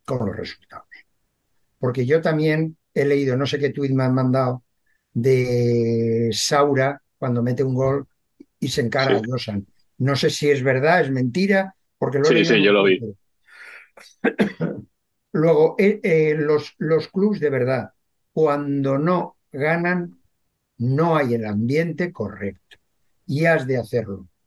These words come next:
Speaker 1: Con el cambio, yo no sé cuál es el cambio, porque eso lo tiene que decidir el que está allí dentro, el director deportivo,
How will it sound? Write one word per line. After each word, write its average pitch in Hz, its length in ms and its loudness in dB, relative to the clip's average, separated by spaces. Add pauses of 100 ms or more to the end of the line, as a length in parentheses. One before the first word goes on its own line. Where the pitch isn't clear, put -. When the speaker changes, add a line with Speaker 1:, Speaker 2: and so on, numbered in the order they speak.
(140)
Speaker 1:
Con 147 320 -2 (140)
el 160 240 0
cambio, 180 400 0
yo 170 180 -2
no 185 60 -2
sé 180 160 -6
cuál 165 180 0
es - 100 -10
el 143 160 -4
cambio, 101 360 -6 (300)
porque 127 220 -4
eso 151 120 -2
lo 147 100 2
tiene 147 220 -2
que 147 100 2
decidir 143 580 -2
el 131 160 -4
que 123 80 -4
está - 140 -4
allí 143 140 -2
dentro, 160 520 0 (200)
el 131 140 -4
director 131 340 0
deportivo, 147 640 -2